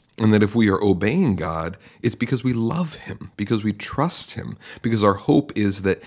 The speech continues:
he is better than anything that this world has to offer, not just that we're fearful that if we make the wrong move, Jesus is really gonna make us pay. And so I think what Paul's bringing out there in First Corinthians thirteen, as he's specifically talking about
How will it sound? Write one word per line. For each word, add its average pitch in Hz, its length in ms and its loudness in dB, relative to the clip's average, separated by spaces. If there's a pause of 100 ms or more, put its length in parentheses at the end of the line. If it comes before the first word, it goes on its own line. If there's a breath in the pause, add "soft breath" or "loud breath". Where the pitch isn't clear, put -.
(100)
he 156 280 2
is 101 240 0
better 104 420 2
than 92 180 0
anything 92 380 -2
that - 100 -8
this - 220 -12
world 82 240 -4
has - 280 -8
to - 100 -14
offer, - 460 -10 (280 loud breath)
not 107 220 2
just 101 220 0
that - 120 -4
we're 87 100 -2
fearful 104 540 0
that 87 200 -2 (180)
if 95 120 -10
we 87 80 -2
make 98 200 0
the 95 80 -4
wrong 92 280 0
move, 87 300 0
Jesus 90 360 -2
is 85 140 -4 (140)
really 92 220 -2
gonna 85 180 -6
make 82 260 -10
us - 160 -8
pay. - 500 -8 (1160 loud breath)
And 110 140 4
so 113 120 4
I 104 40 4
think 104 160 2
what 98 140 4
Paul's 101 280 2
bringing 95 280 2
out 110 180 2
there 87 160 -2
in 87 60 -4
First 98 260 -4
Corinthians 87 480 -4
thirteen, 110 480 -4
as 87 140 -4
he's 78 100 -6
specifically - 480 -6
talking 80 340 -10
about 78 280 -6